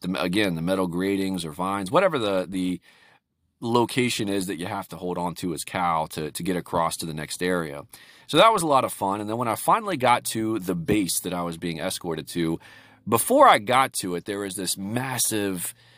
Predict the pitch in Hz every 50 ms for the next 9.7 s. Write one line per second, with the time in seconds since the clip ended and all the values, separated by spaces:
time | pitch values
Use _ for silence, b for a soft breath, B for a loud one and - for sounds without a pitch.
0 | b b b b b _ _ _ _ - - - - - - - 139 123 117 101
1 | 90 78 71 76 87 - - - 120 110 110 104 92 - - 92 87 85 85 82
2 | 73 80 - - - 92 82 82 85 85 87 87 87 90 90 90 90 90 92 90
3 | 92 - - 135 123 - - 180 196 196 180 151 131 - - 127 120 107 120 165
4 | 175 165 151 151 131 - _ - 110 113 113 110 - 104 95 87 - - - 110
5 | 98 98 95 92 87 85 80 78 80 82 78 - 92 82 85 87 90 90 87 90
6 | 82 82 82 82 80 - - 87 80 78 76 78 78 73 78 80 80 85 - -
7 | 127 135 131 113 101 87 80 80 92 101 113 107 - - - - 101 98 95 92
8 | 92 92 92 92 90 - - - 95 90 90 87 - 90 87 87 87 87 90 87
9 | 87 82 - - - 95 87 - - 90 85 85 -